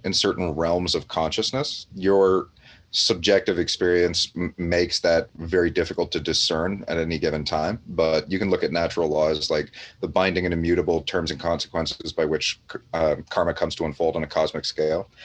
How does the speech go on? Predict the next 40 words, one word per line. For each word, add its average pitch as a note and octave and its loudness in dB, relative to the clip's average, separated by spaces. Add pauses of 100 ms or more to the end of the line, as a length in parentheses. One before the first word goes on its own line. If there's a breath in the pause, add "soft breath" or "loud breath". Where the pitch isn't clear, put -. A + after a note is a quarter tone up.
(180 loud breath)
And G2 0
that's, G2+ 4
like, F2+ 2 (160)
illustrative G2+ 4
of E2+ 2
the F2+ 2
objective D#2+ 0
truth - -2
inherent E2 0
to - -6
the D#2+ 0
laws E2 2
that D#2+ 0
ex-, D2 -6 (320)
exist D#2 -2
in D#2 -4
this D#2+ -2
particular D2+ -4 (280 loud breath)
realm F#2 4
of D#2 0
our D#2 2
incarnation. C#2+ -4 (220)
You - -12
go G2+ 6
different F#2 0
places, F#2+ 4
it's E2 -2
different, F2 0
ki-, E2+ -2
and F2+ 0
different F2 -2
times, F2+ 0 (260 loud breath)
it F2+ 0
becomes F2 0
different E2 -2
things, F#2+ 0
but, - 0
like, D#2+ 0 (840 soft breath)
it's G#2 2
there, A2+ 4